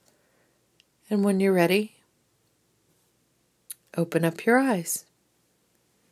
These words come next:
And you've completed a body scan. If you're going to journal, go ahead and take a moment to note how it felt, what color your light was,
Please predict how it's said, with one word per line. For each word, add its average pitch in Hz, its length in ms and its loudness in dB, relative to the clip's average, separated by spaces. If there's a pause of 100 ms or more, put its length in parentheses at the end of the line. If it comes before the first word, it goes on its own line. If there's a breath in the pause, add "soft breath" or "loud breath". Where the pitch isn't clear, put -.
(1120)
And 202 140 0
you've 185 220 2
completed 202 560 2
a 220 60 0
body 202 360 2
scan. 151 520 -4 (1500 soft breath)
If - 120 0
you're 285 120 4
going 240 240 6
to 208 100 6
journal, 180 480 2 (920 loud breath)
go 269 100 8
ahead 262 120 8
and 240 120 -2
take 233 240 2
a 214 40 0
moment 214 380 2
to - 100 0
note 190 360 2
how 190 260 2
it 170 140 2
felt, - 520 -2 (520)
what - 200 -2
color 175 300 0
your 170 180 -2
light 147 300 -2
was, 196 680 -6